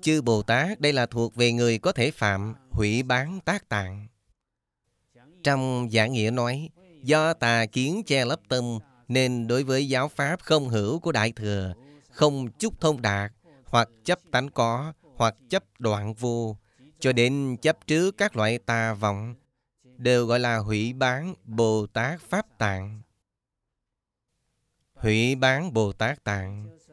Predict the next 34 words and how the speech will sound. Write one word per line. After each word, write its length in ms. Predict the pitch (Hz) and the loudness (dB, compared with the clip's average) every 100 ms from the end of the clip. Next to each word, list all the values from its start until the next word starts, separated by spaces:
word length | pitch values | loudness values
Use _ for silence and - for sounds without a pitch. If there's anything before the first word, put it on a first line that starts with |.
| - | -2
tức 120 | 220 | 0
là 100 | 151 | 2
do 380 | 123 123 143 139 | 2 2 0 0
bị 360 | 123 110 117 127 | 0 0 0 0
tà 300 | 113 110 104 | 0 0 0
kiến 360 | - 131 170 185 | -2 -2 -2 -2
che 180 | 151 131 | 0 2
đậy 340 | 104 104 113 | 2 2 0
chân 260 | - 127 120 | -2 -2 -2
tâm, 360 | 120 120 113 104 _ _ _ - | -2 -2 -4 -10 _ _ _ -2
tâm 320 | 151 147 139 | 0 0 -2
thanh 160 | 156 151 | -4 -2
tịnh 220 | 107 110 | -2 -2
của 120 | 113 | -4
chúng 220 | 117 139 | -4 -6
ta. 400 | 120 110 107 104 101 _ _ _ _ _ _ 156 143 - | -4 -6 -4 -8 -12 _ _ _ _ _ _ -20 -20 -4
Đối 240 | 123 139 | 2 2
với 340 | 139 135 151 143 | 4 2 0 0
trong 160 | 160 139 | 0 2
Đại 180 | 113 | 0
Thừa 480 | 117 113 113 110 101 104 | 0 0 2 0 -2 0
nói 240 | 123 196 | 0 2
về 320 | 131 110 107 | 2 2 0
hai 280 | 107 131 127 | 0 -2 -2
đế 260 | 123 139 180 | -2 -4 -2
không 400 | 156 151 147 117 | 0 0 -2 0
và 160 | 110 | 0
hữu, 400 | 104 104 107 175 214 _ _ _ - | 2 0 0 -4 -10 _ _ _ 0
nghĩa 180 | 127 | 2
là 320 | 151 117 117 113 | 2 0 0 0
giáo 320 | 110 117 156 | 0 -2 -2
pháp 280 | - 180 147 | -2 -2 0
hai 220 | 135 123 | 0 2
đế 220 | 123 | 0